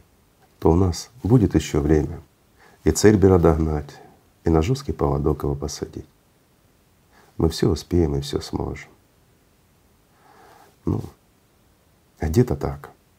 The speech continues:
Я понимаю, что им хочется слышать что-то приятное, хорошее, веселое. Но мы ж никого не пугаем. Знаете,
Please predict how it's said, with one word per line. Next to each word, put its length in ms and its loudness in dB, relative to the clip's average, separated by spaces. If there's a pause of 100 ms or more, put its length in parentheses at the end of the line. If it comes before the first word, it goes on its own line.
(680)
Я 160 6
понимаю, 500 0
что 220 -6
им 160 -10 (2500)
хочется 420 2
слышать 400 -2
что-то 280 -4
приятное, 600 2
хорошее, 720 -4 (160)
веселое. 680 -4 (540)
Но 80 0
мы 80 2
ж 100 -4
никого 280 0
не 100 0
пугаем. 500 -4 (1500)
Знаете, 520 0